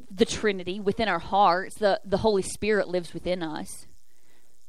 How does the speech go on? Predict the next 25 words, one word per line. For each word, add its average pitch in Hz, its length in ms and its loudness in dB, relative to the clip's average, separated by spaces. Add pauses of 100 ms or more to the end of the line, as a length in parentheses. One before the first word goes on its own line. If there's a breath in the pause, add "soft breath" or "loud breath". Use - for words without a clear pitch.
(720)
But 233 200 8
so 247 160 12
far 262 260 10
as 226 160 6
on 277 240 10
the 247 140 2
earth, 226 400 6
God 240 200 8
and 247 140 4
Jesus 240 400 4
are 208 160 8
in 202 60 0
heaven. 226 480 2
We 196 80 -4
can - 80 -10
pray 247 260 2
to 233 80 -4
them. 226 240 -2
We 202 80 -4
can 190 100 -6
talk 220 280 6
to 226 100 -4
them. 208 440 0
They're, 202 280 4
they're, 196 300 2